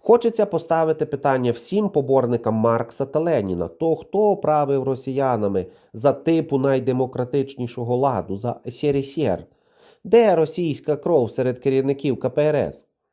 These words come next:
І ще одне питання для, до росіян. Чому в Ізраїлі керівники євреї, в Китаї китайці, в Німеччині німці, а у вас навіть не представники корінних народів Росії?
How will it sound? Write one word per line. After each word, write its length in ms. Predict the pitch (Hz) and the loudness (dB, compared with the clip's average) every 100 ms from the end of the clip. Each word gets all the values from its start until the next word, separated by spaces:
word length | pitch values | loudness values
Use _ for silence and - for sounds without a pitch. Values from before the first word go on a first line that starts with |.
| _ _ _ _ - - | _ _ _ _ -20 -4
І 140 | 269 | 0
ще 260 | 330 220 185 | 2 4 6
одне 260 | 156 135 131 | 4 2 -2
питання 600 | 135 135 127 117 110 107 | -2 0 0 2 0 -4
для, 160 | 90 | -6
до 160 | 117 120 | -2 0
росіян. 480 | 120 117 120 110 101 | 0 -2 0 0 0
Чому 240 | 156 180 | 0 2
в 60 | 151 | 2
Ізраїлі 580 | 131 131 135 113 104 104 | 2 2 4 4 2 -2
керівники 500 | 123 113 120 120 117 | -4 -2 -2 -2 -2
євреї, 520 | 185 196 120 107 110 | -2 0 0 0 -4
в 100 | - | -6
Китаї 380 | 156 185 170 131 | -2 0 0 0
китайці, 680 | 131 - 98 98 98 - 170 - - _ | -2 2 4 2 -2 -12 -14 -18 -20 _
в 40 | 135 | -2
Німеччині 520 | 165 165 135 135 127 | 2 2 0 -2 0
німці, 520 | 127 127 131 135 - - | 0 0 0 -2 -4 0
а 160 | 139 | 2
у 200 | 127 127 | 2 0
вас 560 | 110 170 233 165 101 - _ _ _ _ | 4 4 4 0 -4 -12 _ _ _ _
навіть 480 | 127 135 147 160 - | -2 2 2 2 0
не 80 | 151 | -2
представники 840 | 151 147 - - 139 139 135 175 | 0 -2 -2 0 2 2 0 -2
корінних 560 | 170 156 147 147 160 147 | 2 2 4 2 0 2
народів 480 | 139 147 147 143 | 2 4 2 0
Росії? 680 | 139 139 - 185 143 82 80 | -2 -2 -4 -4 -4 -6 -14